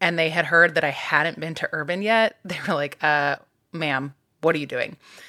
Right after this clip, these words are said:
So Urban Cookies is in Midtown. They have cookies, cupcakes, cookie bars, um, and there's more stuff there. It is a really cute, small little shop. And I, what I loved about this place, first of all, the smell when you walk in,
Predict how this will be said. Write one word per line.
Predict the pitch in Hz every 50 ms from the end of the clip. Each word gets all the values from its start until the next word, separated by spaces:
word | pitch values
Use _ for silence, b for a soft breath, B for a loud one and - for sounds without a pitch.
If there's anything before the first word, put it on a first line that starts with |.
| B B B B B
So | - 190 - -
Urban | 190 196 202 247 226
Cookies | - 233 - 214 214 220 214 -
is | - 175 170 170 175 175 170 -
in | - - 226 240 247 220
Midtown. | 180 147 143 147 - - 151 139 135 131 135 156 180 - -
They | 165 160 160 156
have | 151 156 143 143 143 139
cookies, | - - 269 - 240 233 220 208
cupcakes, | - - 214 - - - 196 180 170 - - - - - _ -
cookie | - 240 233 - 202
bars, | 165 - 170 160 160 160 160 160 165 160 - - -
um, | 160 156 151 151 147 151 156 151 -
and | 151 151 151
there's | 147 147 151 -
more | 170 160 151 156 151 143
stuff | - - 156 151 147 -
there. | 143 139 135 131 131 131 - B B B B B B B B B
It | 185
is | 208 202 202
a | 214
really | 175 151 175 180 202 240 254
cute, | - - 214 208 202 - -
small | - - - 185 160 156 156
little | 156 180 208 240
shop. | 240 - - - 151 135 143 - - - - b b b b b b b b b
And | 180 175 170 165 160 160 160 160 160 165 156 - - - - _ _ _ _ _ _ -
I, | 170 175 170 175 180 180
what | 175 165 175 175
I | 170 165
loved | 160 160 160 185 220 277
about | 269 277 262 -
this | 190 147 -
place, | - 180 165 160 160 -
first | - 160 156 156 -
of | 175 170
all, | 190 190 190 185 185 -
the | 160 151 156 143
smell | - - - 180 165 151 151 151 151 156 170 175 - -
when | 165 156 156
you | 156 151
walk | 156 147 143 139 - 160
in, | 156 160 160 170 180 196 196 190